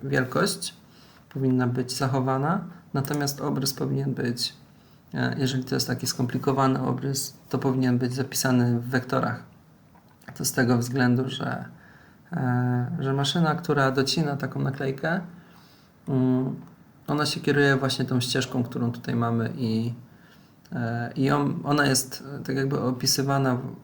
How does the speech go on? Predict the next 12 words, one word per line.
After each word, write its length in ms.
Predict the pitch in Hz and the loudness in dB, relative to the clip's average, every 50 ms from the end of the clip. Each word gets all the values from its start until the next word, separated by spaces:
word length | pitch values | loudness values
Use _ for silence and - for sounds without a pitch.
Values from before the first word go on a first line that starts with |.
| - - | -14 -12
odpowiednią 460 | - - - - 131 135 135 135 135 131 | -12 -6 -2 0 2 2 2 2 2 0
nazwą 580 | 135 139 139 139 135 135 135 143 151 170 226 - - - - - - - - - _ - - _ - _ _ _ - - _ _ - | 2 2 2 2 2 0 -2 -2 0 0 0 -2 -4 -10 -16 -20 -20 -20 -20 -20 _ -20 -20 _ -20 _ _ _ -20 -20 _ _ -4
i 840 | - 127 127 127 123 123 123 127 123 123 123 123 123 123 123 123 123 123 - - - - | 0 2 4 4 6 6 6 6 6 6 6 6 6 4 4 4 2 0 -4 -8 -6 -2
naklejka, 420 | 139 135 - - 139 135 139 - 127 | -2 -2 2 4 2 2 2 0 -8
która 260 | - - 143 139 135 | -6 -4 -4 -2 -2
jest 240 | 131 127 123 - - | 0 -2 -2 -4 -6
wgrywana, 640 | - - 143 135 147 139 131 127 123 127 - - - - - - - - - - - - - - - _ _ _ _ - | -6 0 0 2 4 4 4 4 2 2 0 -4 -8 -10 -14 -20 -20 -20 -20 -20 -20 -20 -20 -20 -20 _ _ _ _ -8
e, 380 | 170 170 - - - - - - - | -6 -4 -4 -4 -4 -4 -6 -6 -8
wgrywana 580 | 135 135 123 - 139 131 135 143 135 131 127 123 | -8 -8 -2 0 0 2 4 4 4 4 4 2
właśnie 300 | 123 127 123 - - 143 | 0 0 -2 -4 -6 -6
do 80 | 139 - | -10 -8
programu 640 | - 143 135 127 147 165 170 156 151 160 170 170 - | -4 -2 -2 2 4 4 4 4 2 0 0 -2 -4